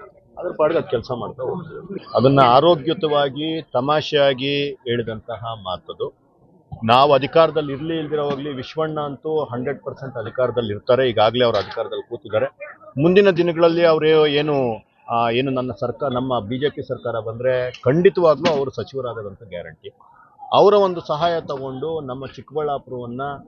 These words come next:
ಆ, ಯಲಹಂಕ ಮಾದರಿಯಲ್ಲೇ ಅಭಿವೃದ್ಧಿ ಪಡಿಸ್ಬೇಕು ಅನ್ನೋದನ್ನ ನಾನು ಅವರ ತಮ್ಮನಾಗಿರೋದ್ರಿಂದ ಒಂದು ತಮಾಷೆಯಾಗಿ ಒಂದು ಮಾತಾಡದೆ ಬಿಟ್ರೆ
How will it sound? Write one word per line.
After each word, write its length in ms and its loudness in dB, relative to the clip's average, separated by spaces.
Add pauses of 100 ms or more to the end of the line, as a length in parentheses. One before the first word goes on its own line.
(440)
ಆ, 280 -2
ಯಲಹಂಕ 540 2
ಮಾದರಿಯಲ್ಲೇ 840 4
ಅಭಿವೃದ್ಧಿ 440 0
ಪಡಿಸ್ಬೇಕು 560 -4
ಅನ್ನೋದನ್ನ 340 -4 (520)
ನಾನು 580 2 (560)
ಅವರ 200 2
ತಮ್ಮನಾಗಿರೋದ್ರಿಂದ 880 2
ಒಂದು 200 -2
ತಮಾಷೆಯಾಗಿ 840 0
ಒಂದು 220 -6
ಮಾತಾಡದೆ 520 -8
ಬಿಟ್ರೆ 240 -8